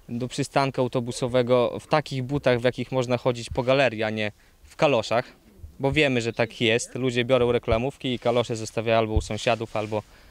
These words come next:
albo z nimi jadą, tak? To głównie te rzeczy infrastrukturalne, tak?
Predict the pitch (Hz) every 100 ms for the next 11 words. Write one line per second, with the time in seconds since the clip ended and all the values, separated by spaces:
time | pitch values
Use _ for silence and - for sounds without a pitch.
0 | - 117 113 117 110 110 107 98 95 95
1 | 101 113 - _ _ - - - - -
2 | - - - - - _ _ - - -
3 | 165 202 233 226 226 208 202 202 180 185
4 | - 165 160 123 110 104 117 139